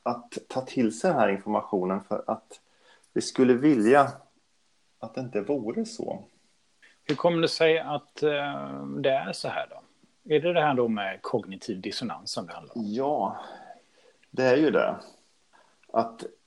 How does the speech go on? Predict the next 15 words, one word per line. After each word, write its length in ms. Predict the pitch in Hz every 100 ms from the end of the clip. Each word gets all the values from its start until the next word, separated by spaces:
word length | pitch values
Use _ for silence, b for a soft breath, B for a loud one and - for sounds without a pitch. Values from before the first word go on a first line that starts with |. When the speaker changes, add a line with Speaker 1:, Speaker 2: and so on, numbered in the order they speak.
| _
Speaker 1:
vi 160 | - 139
väljer 500 | 139 160 131 127 175
ju 60 | 175
då 380 | 120 98 - - - _ _ _ _ _ _ _ _ -
att 180 | 120
se 260 | - 127 101
det 80 | 127
som 200 | 151 165
ett 100 | -
hot 420 | 98 92 95 -
och 140 | 131
inte 240 | 123 101 92
som 180 | 95 95
en 100 | 101
möjlighet. 720 | 110 85 90 98 98 -